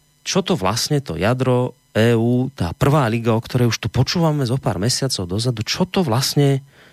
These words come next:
čo to vlastne je to jadro E U? Však už sme v Schengene, už sme v eurozóne, tak človek má po-,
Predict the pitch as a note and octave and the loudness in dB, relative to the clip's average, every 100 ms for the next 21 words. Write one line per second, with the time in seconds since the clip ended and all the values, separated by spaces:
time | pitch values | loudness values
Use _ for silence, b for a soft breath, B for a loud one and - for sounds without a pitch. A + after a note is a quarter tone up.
0 | B - E3+ G#3 E3 E3 - F3 C4+ C4 | B -6 -4 0 0 0 0 0 0 -4
1 | - D#2+ F2 F2+ D2+ - F#2+ F2 F2+ D#2 | -8 -4 -2 -2 -4 -2 0 2 0 -4
2 | - F#2+ - - b b b _ G2+ F#2 | -6 -8 -10 -20 b b b _ -4 -4
3 | - - G2+ G#2 G2+ G2 F#2+ F#2+ B B | -4 -2 -2 0 -2 -2 -4 -8 B B
4 | B B B B _ G#2+ F2 E2 D#2+ G2+ | B B B B _ -4 -4 -2 0 0
5 | G2+ G2 G2+ G2 G2+ F#2 F#2 F#2+ - B2 | 0 -2 -2 -2 -2 -2 -4 -8 -2 0
6 | A#2+ - | 0 0